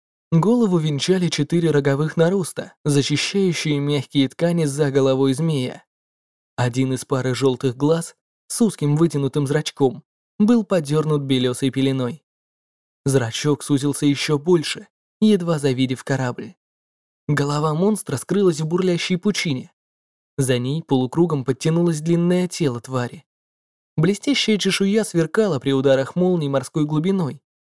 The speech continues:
Прозрачный гребень сиял каплями воды. Четыре плавника, два спереди и два сзади,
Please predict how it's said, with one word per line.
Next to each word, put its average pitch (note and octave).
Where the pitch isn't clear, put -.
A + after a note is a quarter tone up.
Прозрачный C3
гребень C3+
сиял C3+
каплями C3
воды. B2+
Четыре B2+
плавника, C#3
два F3+
спереди E3+
и C#3
два D3+
сзади, E3